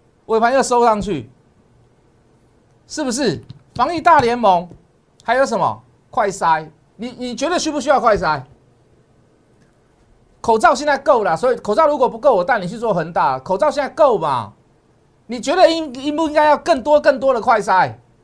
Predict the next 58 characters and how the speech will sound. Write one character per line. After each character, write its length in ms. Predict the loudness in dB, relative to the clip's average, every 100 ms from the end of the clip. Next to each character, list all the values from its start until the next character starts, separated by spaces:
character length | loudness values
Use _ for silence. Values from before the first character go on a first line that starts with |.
| _ _ _ _
或 100 | -2
者 80 | -2
是 140 | -2
快 200 | 0 2
筛 160 | 2 0
的 100 | 0
机 180 | -6 -10
器， 320 | -8 -10 -10 -8
甚 240 | -4 -4
至 180 | -4 -6
是 140 | -6
什 120 | -6
么 80 | -6
血 300 | -6 0 2
氧 200 | 2 0
机， 400 | -4 -8 -10 -12 _ _ _ _ _ _ _
需 160 | -6 -4
不 80 | -4
需 140 | 2
要？ 360 | 6 6 4 -2 _ _ _ _ -18
当 120 | -12
然 140 | -12
需 240 | -12 -12 -8
要 220 | -8 -8
嘛。 420 | -8 -10 -10 -16 -20 _ _ _ _ _ _ _ _ _ _ _ _ _ _ _
现 160 | -6
在 60 | -4
这 120 | -4
些 100 | -4
东 160 | -4 -6
西 160 | -6
都 120 | -6
是 80 | -6
市 160 | -8 -4
场 160 | -4
上 180 | -4 -8
最， 260 | -4 -6 -6 -8
最 340 | -2 -2 -4 _
生 260 | -14 -8 -6
技 220 | -8 -10
医 160 | -10 -8
材 220 | -4 -4
里 180 | -4 -8
面， 160 | -6
里 80 | -6
面 140 | -6 -6
最 180 | -4
热 200 | -2 -2
门 240 | -2 -6 -6
的。 120 | -6
为 160 | -4 -4
什 140 | -6
么？ 100 | -8
因 60 | -6
为 100 | -6
疫 180 | -8 -10
情 280 | -10 -10 -6
嘛。 460 | -2 -2 -4 -8